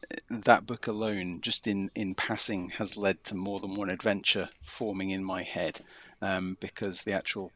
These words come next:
fine detail of, uh, of what Dee got up to in his, his, uh, uh, researching and, uh, he, he, he was, yeah, very much the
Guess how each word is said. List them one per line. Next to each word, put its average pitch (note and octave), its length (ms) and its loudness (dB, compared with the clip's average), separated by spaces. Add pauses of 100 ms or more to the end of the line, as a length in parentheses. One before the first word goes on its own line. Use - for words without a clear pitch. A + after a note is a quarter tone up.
fine G#2 460 2
detail F#2+ 600 0
of, E2+ 140 -6 (240)
uh, F#2+ 260 2 (220)
of G2 180 -4
what - 240 -4
Dee G2+ 220 0
got - 220 -6
up G#2+ 200 -2
to F2 220 -4
in F2+ 160 -4
his, G2 460 -2 (1080)
his, G#2+ 320 -2
uh, G#2+ 260 2 (920)
uh, G2+ 440 0
researching A2 800 2
and, F#2 640 -2
uh, F2 260 0 (680)
he, - 360 -2
he, A2+ 160 -2
he A2+ 280 -2
was, G2+ 440 0
yeah, - 180 -2 (100)
very A#2+ 200 8
much - 340 0
the G2+ 180 2